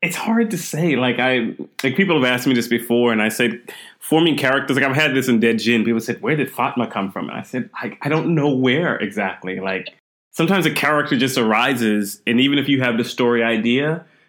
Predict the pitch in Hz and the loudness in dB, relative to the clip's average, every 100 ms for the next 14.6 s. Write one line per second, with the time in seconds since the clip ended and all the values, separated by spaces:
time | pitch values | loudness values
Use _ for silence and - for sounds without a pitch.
0 | _ - - 135 156 156 143 127 123 - | _ -6 -2 0 0 0 0 0 -2 0
1 | 135 127 117 117 113 117 101 - 104 - | 2 2 0 0 -2 -4 -6 -4 -4 -6
2 | - - - 127 131 127 117 120 123 113 | -12 -18 -6 0 2 4 4 4 2 0
3 | 117 117 - - 110 110 - 98 101 92 | -2 -6 -10 -4 -2 -2 -2 -6 -6 -10
4 | 95 - - - - _ - - - - | -12 -12 -16 -16 -20 _ -20 -20 -20 -6
5 | 120 123 135 139 190 180 - 131 131 123 | -2 0 2 4 2 0 0 0 2 2
6 | 120 123 117 107 117 110 107 110 110 - | 2 2 0 0 0 -2 -2 -4 -4 -6
7 | - 120 117 104 110 104 98 101 98 107 | -4 -2 0 0 0 0 -2 -4 -4 -4
8 | 95 95 - - 98 120 127 123 113 110 | -4 -6 -10 -8 -2 0 2 2 2 0
9 | 107 113 101 101 120 123 120 113 107 101 | 0 -2 -2 0 0 0 -4 -2 -4 -2
10 | 104 104 98 98 _ _ _ - 98 85 | -2 -2 -4 -6 _ _ _ -10 -8 -6
11 | 98 107 101 98 - 107 101 98 98 92 | -4 -2 -2 -4 -4 -2 -2 -2 -6 -10
12 | _ _ _ _ _ - - 117 113 110 | _ _ _ _ _ -10 -4 0 0 -2
13 | - 139 123 104 104 92 - 98 90 104 | -2 0 2 0 -2 -4 -6 -6 -4 -4
14 | 104 107 120 113 - | -4 -2 -2 -4 -8